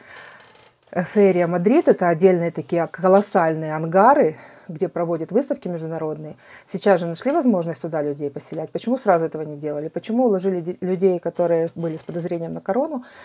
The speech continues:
почему их селили в общие, м, помещали в общие больницы, госпитали, где лежат люди обычные с язвами там и с сердечными приступами?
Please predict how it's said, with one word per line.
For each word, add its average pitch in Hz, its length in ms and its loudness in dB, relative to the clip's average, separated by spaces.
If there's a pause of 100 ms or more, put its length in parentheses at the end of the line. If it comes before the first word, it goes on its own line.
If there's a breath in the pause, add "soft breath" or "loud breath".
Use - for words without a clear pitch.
(140 loud breath)
почему 208 380 0
их 220 140 -2
селили 208 320 0
в 175 100 -2
общие, 165 540 -4
м, 156 640 -12 (160)
помещали 175 440 -2
в 156 80 -6
общие 165 300 -6
больницы, 196 480 -2
госпитали, 190 460 -2
где 160 180 -8
лежат 165 320 -6
люди 202 160 -2
обычные 165 480 -6
с 160 400 -12 (460 soft breath)
язвами 175 420 0
там 147 220 -10
и 160 180 -12
с - 200 -18
сердечными 165 400 -6
приступами? 151 560 -16